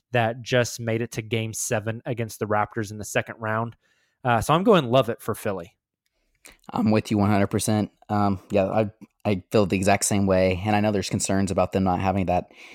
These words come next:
Speaker 2: that one creator, that one guy who can just, uh, take over a game come, like, playoffs. But honestly, I think they have <laughs> enough options that that doesn't even matter. I think they're gonna fit really well on the court.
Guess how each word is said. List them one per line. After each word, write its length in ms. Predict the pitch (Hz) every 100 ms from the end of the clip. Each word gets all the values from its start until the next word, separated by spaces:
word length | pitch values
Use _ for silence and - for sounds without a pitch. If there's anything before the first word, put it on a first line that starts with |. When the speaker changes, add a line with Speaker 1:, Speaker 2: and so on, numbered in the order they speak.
| - -
Speaker 2:
that 160 | 107
one 260 | 98 110 110
creator, 520 | - 104 95 95 98
that 160 | 92 90
one 160 | 98
guy 220 | 92 92
who 60 | 98
can 140 | 95
just, 360 | 87 85 - -
uh, 180 | 85 80 -
take 200 | 104 -
over 200 | 95 92
a 80 |
game 320 | 90 90 90 95
come, 200 | - 90
like, 200 | 85 -
playoffs. 500 | 92 90 90 98 -
But 200 | 92 - - - - _
honestly, 420 | 90 90 - 92
I 100 | 87
think 180 | 104 85
they 100 | 92
have 160 | 95 104
<laughs> 60 |
enough 180 | 92 -
options 380 | 82 - 90 -
that 80 | 82
that 160 | 87
doesn't 200 | 87 87
even 160 | 90 85
matter. 280 | 87 85 85
I 80 |
think 120 | 95 95
they're 100 | 90
gonna 160 | 90
fit 180 | - 95
really 200 | 87 90
well 140 | 82
on 80 | 87
the 80 | 82
court. 320 | - 92 80